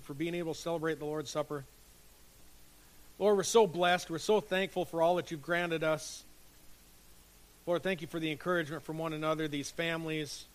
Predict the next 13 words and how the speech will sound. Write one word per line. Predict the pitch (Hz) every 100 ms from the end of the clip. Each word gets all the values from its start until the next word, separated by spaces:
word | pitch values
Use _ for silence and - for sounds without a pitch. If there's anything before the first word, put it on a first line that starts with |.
| - - - - -
our | 123 139
own | 156
church | 139 156 147
family, | 156 151 151
Lord. | 143 143 143 139 117 - - - - - - -
Uh, | 120 113 110 - - - - - -
we | 143
know | 143 151 151
that | 139 -
you |
love | 131 113 107
us, | 104 -
Lord, | 107 107